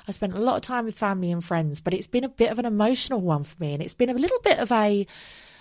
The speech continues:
fertile void. So I am somebody, and if you are also a single parent or maybe you live on your own, you will find this as well,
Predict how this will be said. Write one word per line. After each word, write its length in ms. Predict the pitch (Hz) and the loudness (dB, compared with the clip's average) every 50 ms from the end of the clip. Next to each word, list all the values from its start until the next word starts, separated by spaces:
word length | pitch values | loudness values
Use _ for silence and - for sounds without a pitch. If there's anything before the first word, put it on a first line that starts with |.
| - _ | -20 _
fertile 920 | - - - - 277 262 269 254 247 - - 240 233 233 226 226 214 214 196 | -20 -20 -4 0 2 4 4 4 2 0 -4 -4 -2 -2 0 0 0 0 -2
void. 580 | 165 156 185 180 160 139 135 123 117 127 123 | 2 4 6 6 6 6 4 0 -2 -6 -4
So 500 | - - - 202 196 196 196 202 208 196 - _ _ _ | -4 0 4 6 6 6 6 4 2 0 -2 _ _ _
I 180 | 220 240 269 269 | 0 2 2 2
am 100 | 247 233 | 2 2
somebody, 600 | - - 226 202 190 180 170 180 156 156 151 - | 2 2 2 4 4 2 2 4 4 4 4 2
and 240 | - 165 160 160 160 | 2 2 0 0 0
if 180 | 165 196 - - | -2 -2 0 2
you 120 | 208 202 | 2 4
are 180 | 190 185 175 - | 6 4 4 2
also 300 | - 185 170 - - 175 | 0 -2 -2 0 -2 -2
a 60 | 165 | -2
single 300 | - - 180 170 165 160 | 0 -2 -2 -2 -2 -4
parent 320 | 156 165 160 156 156 165 | -2 0 0 2 2 0
or 80 | 175 175 | 0 0
maybe 260 | 175 175 175 - 180 | 0 0 0 0 0
you 40 | 175 | 0
live 180 | 170 175 170 | 0 2 0
on 120 | 175 160 160 | 0 0 0
your 160 | 160 156 156 | 0 0 2
own, 180 | 151 151 151 156 | 2 0 0 0
you 80 | 160 | -2
will 80 | 160 160 | -2 -4
find 320 | 156 - 175 165 160 160 | -4 -4 -2 -2 0 -2
this 160 | 160 156 - | -2 -4 -4
as 100 | 151 151 | -6 -2
well, 380 | - 196 190 165 143 139 139 147 | 0 2 4 4 4 2 0 -2